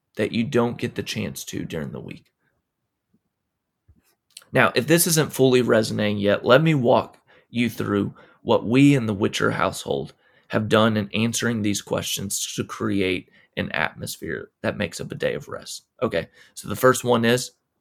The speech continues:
say it out loud, ceasing. Wonderful, wonderful. Don't worry, that person won't keep staring at you even though you're talking to yourself. So here's how I came to the ceasing piece. A large part of my job is writing, creating, and speaking.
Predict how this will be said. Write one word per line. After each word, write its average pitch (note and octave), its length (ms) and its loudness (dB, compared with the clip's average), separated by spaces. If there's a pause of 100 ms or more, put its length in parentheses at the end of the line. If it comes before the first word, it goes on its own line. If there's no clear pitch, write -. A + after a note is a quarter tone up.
(140)
say - 160 -10
it E2 60 -4
out F2 180 -4
loud, F2 240 -2 (640)
ceasing. - 640 -6 (220)
Wonderful, G2 800 -6
wonderful. - 640 -10
Don't A2+ 240 -2
worry, E2+ 260 -4
that G2 260 -6
person A#2 340 -4
won't G#2+ 280 -6
keep A2+ 200 -10
staring - 420 -8
at - 200 -10
you - 100 -8
even F#2 220 -8
though E2+ 100 -6
you're E2 120 -8
talking - 380 -16
to - 100 -16
yourself. - 380 -12 (1000)
So C#3 260 8
here's D3 280 6
how B2+ 200 10
I A2+ 220 6
came G#2+ 300 -2
to G#2+ 180 -4
the G2+ 240 -4
ceasing F2+ 480 -4
piece. - 360 -8
A B2 60 4
large C#3 380 8
part C3+ 240 4
of - 20 -2
my A2 140 2
job F2+ 360 0 (400)
is A#2 200 2
writing, B2+ 640 4
creating, G#2 760 0
and - 140 -6
speaking. - 420 -8